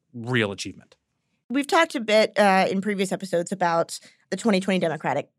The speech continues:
Speaker 2: candidates for president and their positions on various foreign policy issues, in particular Afghanistan. And when I think about this, uh, whether this is a good deal or a bad deal, I think about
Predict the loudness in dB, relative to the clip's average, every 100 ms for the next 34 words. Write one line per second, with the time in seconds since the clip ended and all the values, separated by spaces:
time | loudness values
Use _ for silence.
0 | _ -4 -4 -6 -8 -14 0 2 2 0
1 | -4 -8 -20 -20 -4 2 2 2 0 2
2 | 2 2 -6 -6 -6 -8 -10 -8 -6 -2
3 | 0 -2 -4 -6 -4 -4 -4 -8 -10 -8
4 | -10 -8 -10 -6 -4 -4 -4 -8 -8 -10
5 | -10 -12 -20 -20 -20 _ 2 2 0 -6
6 | -14 -14 -12 -2 2 2 2 0 0 4
7 | 4 2 -2 -2 -2 0 2 2 0 -4
8 | -4 -2 -2 -4 -4 -4 -4 -4 -4 -4
9 | -2 0 0 0 0 0 4 4 4